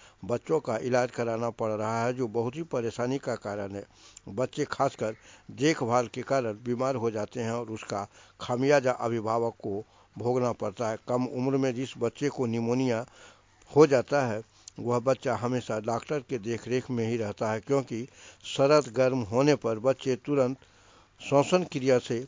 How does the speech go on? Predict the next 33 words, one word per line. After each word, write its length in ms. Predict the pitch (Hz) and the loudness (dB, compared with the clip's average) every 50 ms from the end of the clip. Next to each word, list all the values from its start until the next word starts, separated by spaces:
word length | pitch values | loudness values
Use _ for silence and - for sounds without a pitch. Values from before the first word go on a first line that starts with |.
| - | -2
परेशान 480 | - 131 131 127 - - 127 110 113 120 | 0 2 2 2 0 0 -2 -2 -2 -4
होने 340 | 113 101 123 135 143 143 135 | -4 -2 0 2 4 4 2
लगता 340 | 120 117 101 - - 110 110 | 2 0 -2 -2 -2 -2 0
है। 240 | 117 120 117 117 | 0 0 0 -2
इसलिए 360 | 127 117 - 170 156 139 127 120 | -2 -6 -6 -4 -2 -2 -2 -2
छोटे-छोटे 600 | - 123 120 117 139 135 - - 123 - 131 117 | -2 -2 -2 -2 -2 -4 -4 -6 -8 -6 -4 -2
बच्चे 340 | 107 120 117 - - 160 | -2 -2 -2 -2 -4 -6
को 140 | 143 - 123 | -4 -4 -2
हमेशा 420 | 110 120 135 143 120 - 110 107 110 _ - - - - - | 0 0 0 0 0 0 -4 -4 -6 _ -18 -20 -20 -18 -8
सर्दी 360 | - - 151 151 151 156 175 156 | 0 4 4 4 4 4 2 0
के 160 | - 156 131 | 0 0 0
मौसम 360 | 117 120 127 123 - 151 143 | 2 2 2 2 2 0 0
में 220 | 135 123 117 120 - - - - - - - - - - - | 0 0 -2 -2 -4 -10 -20 -20 -20 -20 -20 -20 -18 -16 -8
गर्म 320 | 107 110 135 139 139 139 139 | -2 2 4 4 4 2 2
कपड़े 440 | - - 131 123 - 156 165 165 | 0 0 0 2 2 2 2 2
से 180 | 139 - 131 113 | 2 0 -2 -4
ढक 280 | 92 104 117 131 - 139 | -2 -2 -2 -4 -4 -4
कर 260 | - - 131 131 127 | -2 0 2 4 4
रखना 360 | 127 120 - - 123 123 123 | 2 2 0 0 0 0 0
चाहिए, 440 | 113 - 135 131 123 120 117 120 127 - - - - - - _ - - | 0 0 0 2 2 2 -2 -4 -6 -8 -16 -20 -20 -20 -20 _ -10 -8
गर्म 520 | 113 107 139 143 147 147 139 127 123 139 - _ _ _ _ _ - - - - - - _ _ _ _ _ _ - | 0 4 6 6 6 6 4 0 0 -4 -8 _ _ _ _ _ -20 -20 -20 -20 -20 -20 _ _ _ _ _ _ -8
खाना 300 | - - 135 135 143 151 | 0 2 4 6 6 6
खिलाना 480 | - - - 139 131 131 127 127 131 127 | 4 4 0 0 2 4 4 4 2 2
चाहिए, 460 | - - 131 123 123 123 127 135 139 | 2 2 0 2 2 0 0 -2 -4
धूप 280 | 110 95 90 139 135 - | -4 -4 -4 -4 -2 0
का 160 | - 139 127 | 2 2 2
सेवन 460 | - - - 123 131 127 127 123 131 - - | 0 0 -2 0 2 2 0 0 -2 -4 -4
अधिक 280 | 120 120 113 147 143 - | -4 -2 -2 -2 -4 -2
करवाना 440 | - 127 123 120 120 120 123 123 | -2 0 2 2 2 0 0 -2
चाहिए, 340 | 117 - 127 123 120 123 127 | -4 -2 -4 -2 -2 -2 -4
ताकि 460 | - - 156 151 143 - - 113 110 - - - - - - - - | -2 0 0 0 0 -2 -6 -12 -12 -12 -14 -20 -20 -20 -20 -16 -6
बच्चे 340 | 104 117 139 131 - 175 175 | 0 0 0 2 2 0 0
बीमार 360 | 156 143 135 127 120 120 113 | 2 2 0 2 2 0 0